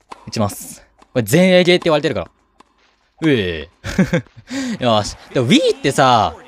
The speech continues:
どの年代でも楽しめるよね、こうやって。やっぱ、体感ゲームってさ、誰でも楽しめるじゃん。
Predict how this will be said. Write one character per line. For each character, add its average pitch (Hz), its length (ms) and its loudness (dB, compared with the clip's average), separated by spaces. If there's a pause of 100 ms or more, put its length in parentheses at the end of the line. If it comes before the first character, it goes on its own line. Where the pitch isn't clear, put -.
(220)
ど 185 200 2
の 392 120 2
年 180 220 2
代 160 160 2
で 165 40 4
も 139 100 0
楽 147 180 -4
し - 80 -8
め 147 60 -2
る 131 60 -2
よ 113 60 -2
ね、 101 80 -4
こ - 140 -6
う 123 60 0
や 113 80 -2
っ - 40 -12
て。 110 380 -4 (480)
や 160 100 -6
っ - 40 -8
ぱ、 127 140 -6 (1500)
体 277 220 -2
感 294 240 2
ゲ 294 140 2
ー 220 40 4
ム 160 40 -6
っ 120 40 -10
て 120 80 -6
さ、 110 120 -2
誰 202 220 0
で 214 60 0
も 208 80 -4
楽 208 160 0
し 202 60 -4
め 214 60 0
る 156 60 -2
じ 117 80 -4
ゃ 92 60 -4
ん。 87 80 -14